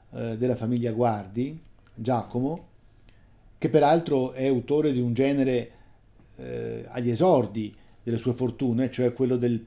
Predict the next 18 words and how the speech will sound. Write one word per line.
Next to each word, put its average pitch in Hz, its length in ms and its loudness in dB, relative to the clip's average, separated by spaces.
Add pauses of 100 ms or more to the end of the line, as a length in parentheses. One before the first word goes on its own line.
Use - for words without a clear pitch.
(160)
della 117 240 -6
piccola 156 360 2
veduta, 127 720 0 (380)
eh, 110 320 -10
di 120 300 -2
souvenir, 120 840 0 (280)
eh, 113 160 -8
per 120 600 2
turisti, 123 720 -4 (1600)
piccoli 120 300 -2
acquarelli, 127 1120 0
eh, 117 340 -4
schizzi 127 540 -4
oppure 127 320 2
disegni 120 280 2
preparati 117 920 -2
e 113 40 -2
finiti, 120 760 -2